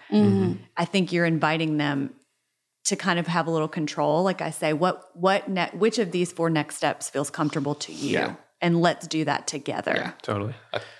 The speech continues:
Speaker 3: a couple of the, the things, uh, Mandy, who I've talked about on here, who I did ministry with for, for, like, seven years, who's, who's so wise. One of the things that she always said was this idea of, if they come to you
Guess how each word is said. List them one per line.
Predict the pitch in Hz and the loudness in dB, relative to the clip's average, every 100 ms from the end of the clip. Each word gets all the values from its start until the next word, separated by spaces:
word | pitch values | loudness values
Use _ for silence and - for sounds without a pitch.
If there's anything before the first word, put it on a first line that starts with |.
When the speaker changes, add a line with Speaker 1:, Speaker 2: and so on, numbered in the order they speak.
| - _ _ _ | -20 _ _ _
Speaker 3:
a | 127 | -4
couple | - 151 156 | 0 0 4
of | 135 113 | 2 2
the, | 110 101 | 0 0
the | 110 107 | 0 -2
things, | - 110 110 104 - - | 0 2 2 0 -4 -4
uh, | 107 101 104 | -2 0 0
Mandy, | 110 117 117 | 0 0 0
who | 107 | -2
I've | 98 | -2
talked | - 104 | -2 -4
about | - 101 | 0 0
on | 98 | 0
here, | 107 98 | -2 -2
who | 101 | 0
I | 92 | -2
did | 98 | -2
ministry | 98 98 - 98 | -2 -4 -2 -2
with | 92 95 | 0 -2
for, | - 92 90 | -4 -4 -4
for, | - 98 | -4 -4
like, | 92 | -2
seven | - 107 95 | 0 -2 -2
years, | 95 92 - | -4 -4 -4
who's, | 95 92 - - | -4 -4 -6 -4
who's | 110 - | -2 2
so | 107 | 2
wise. | 98 95 95 98 - - - - - - | 2 2 0 -4 -12 -20 -20 -20 -20 -2
One | 127 | 0
of | 131 | 0
the | 113 | -2
things | 123 110 110 | -2 -2 -4
that | 110 | -4
she | - 117 | 0 2
always | 107 101 98 | 2 2 0
said | - 95 92 - - - | -2 -4 -4 -8 -20 -4
was | 104 101 98 95 - - | 0 0 0 -2 -6 -4
this | 110 113 | 0 0
idea | 110 110 98 104 98 | 0 -2 -2 -2 -2
of, | 98 104 98 98 92 92 - | -2 -2 -2 -2 -4 -10 -18
if | - | -2
they | 123 127 | 0 0
come | 127 | 0
to | 117 | 2
you | 98 110 - | 2 0 -4